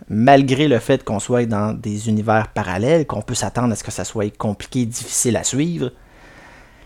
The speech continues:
l'histoire est vraiment très, très, très simpliste. Euh, on explique les univers parallèles comme étant, euh, lorsque on rêve,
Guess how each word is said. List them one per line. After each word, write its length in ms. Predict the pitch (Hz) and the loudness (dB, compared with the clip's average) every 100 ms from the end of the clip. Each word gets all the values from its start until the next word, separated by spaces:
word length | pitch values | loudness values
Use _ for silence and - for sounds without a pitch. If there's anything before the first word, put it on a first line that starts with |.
| - | -8
l'histoire 400 | 107 107 190 185 | -4 0 0 2
est 80 | 123 | 2
vraiment 300 | 107 107 131 | 2 2 2
très, 260 | - 127 120 | 0 0 -2
très, 220 | - 104 | -2 -8
très 220 | - 147 | -6 -4
simpliste. 920 | - - 107 95 - 95 92 - - - 92 | 0 0 -2 -4 -6 -8 -6 -8 -10 -10 -8
Euh, 120 | 82 - | -8 -6
on 160 | 98 110 | -4 -2
explique 520 | 113 - - 160 - | -2 -4 0 0 0
les 240 | 123 110 | -2 0
univers 420 | 120 117 120 127 113 | 2 2 2 2 0
parallèles 560 | - 95 98 123 123 | -4 -2 2 2 2
comme 220 | - 110 107 | 0 -2 -2
étant, 420 | 101 117 123 127 - _ _ _ - | -2 -2 -2 -2 -8 _ _ _ -10
euh, 260 | 92 90 - - | -6 -4 -6 -4
lorsque 640 | 110 110 - - - - 113 113 110 - _ _ _ - | -2 -2 -4 -12 -10 -4 0 0 -2 -6 _ _ _ -10
on 200 | 110 98 | -8 -8
rêve, 760 | - 110 113 160 175 127 113 | -4 4 6 6 4 2 0